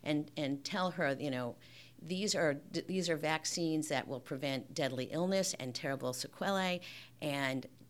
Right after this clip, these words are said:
you know, H P V prevents cancer, and, you know, the Hep B vaccine prevents chronic Hep B. I mean, there's, we can, we can really work with her,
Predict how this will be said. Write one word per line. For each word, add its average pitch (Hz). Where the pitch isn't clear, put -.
you 147
know, 135
H 127
P 127
V 139
prevents 127
cancer, 202
and, 135
you 151
know, 127
the 123
Hep 123
B 160
vaccine 147
prevents 131
chronic 139
Hep -
B. 160
I -
mean, 170
there's, 160
we 175
can, 156
we 165
can 165
really 180
work 151
with 151
her, 127